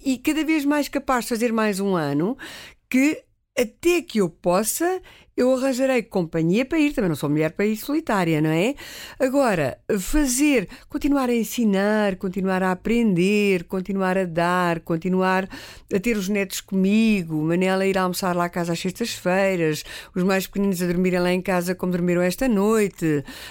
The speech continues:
a, a Rita a fazer compras, e fazer com eles as compras de Natal com cada um,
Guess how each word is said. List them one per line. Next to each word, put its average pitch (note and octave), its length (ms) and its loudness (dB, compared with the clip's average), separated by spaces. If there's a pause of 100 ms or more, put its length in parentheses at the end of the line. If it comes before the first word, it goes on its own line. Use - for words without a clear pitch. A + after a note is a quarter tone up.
(400)
a, - 60 0
a - 20 2
Rita G3+ 300 -2
a - 20 -4
fazer F#3+ 280 -4
compras, G#3+ 360 -2
e C#4+ 100 4
fazer C#4 220 -2
com C4 160 0
eles B3+ 160 0
as A#3+ 80 -4
compras A3+ 300 -4
de G#3+ 60 -2
Natal G#3+ 280 -2
com G#3+ 100 -4
cada G#3 280 0
um, A3+ 520 2